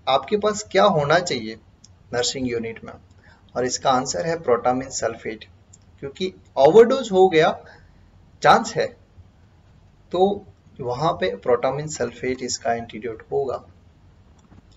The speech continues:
अगला है कम्युनिकेबल डिजीज, कम्युनिकेबल डिजीज में incubation period पूछता है, इंपॉर्टेंट उसका sign and symptom, जैसे कि Koplik spot is associated with which of the following disease, और यहाँ पे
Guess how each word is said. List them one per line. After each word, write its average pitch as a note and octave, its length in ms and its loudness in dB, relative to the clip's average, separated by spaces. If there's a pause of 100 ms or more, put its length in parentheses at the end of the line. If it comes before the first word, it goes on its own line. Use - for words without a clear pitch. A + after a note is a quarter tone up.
(1200)
अगला D#3 280 2
है F3+ 140 6
कम्युनिकेबल E3 720 2
डिजीज, A#2+ 640 -6 (480)
कम्युनिकेबल D#3+ 540 -2
डिजीज C3 360 -6
में C3+ 100 -4
incubation D#3 600 -2
period D3+ 340 -2
पूछता C#3+ 380 -6
है, C#3 160 0
इंपॉर्टेंट F#3 680 -2
उसका E3 340 -2 (100)
sign C#3 340 -2
and D#3 160 -6
symptom, B2 400 -8 (520)
जैसे C#3 280 -2
कि E3+ 140 -6 (140)
Koplik G#3+ 460 2
spot F3+ 480 -2
is D#3 140 -2
associated F#3 760 0
with B2 300 -10
which D#3 200 -6
of F#3+ 140 -4
the G3 140 0
following B2 440 -2
disease, A2+ 300 -10
और A2+ 120 -4
यहाँ A#2+ 200 -6
पे C3+ 160 -12